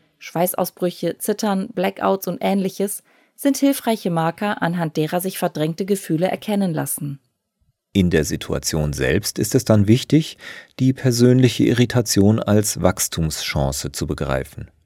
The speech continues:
Speaker 2: und die eigene Wut, Ohnmacht, Aggression, Panik und Angst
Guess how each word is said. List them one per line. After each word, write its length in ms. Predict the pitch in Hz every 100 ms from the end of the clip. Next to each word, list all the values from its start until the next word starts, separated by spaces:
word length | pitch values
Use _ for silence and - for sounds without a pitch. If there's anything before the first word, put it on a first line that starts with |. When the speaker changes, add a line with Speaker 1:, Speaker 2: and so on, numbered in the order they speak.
| _ -
Speaker 2:
und 440 | 80 73 - -
die 160 | - -
eigene 440 | 71 - 78 69
Wut, 360 | 76 104 139 -
Ohnmacht, 640 | - 85 90 92 101 - - - - _
Aggression, 840 | - 80 76 69 - 87 98 104 104
Panik 440 | - 80 98 101
und 200 | 104 101
Angst 600 | 71 67 95 - - -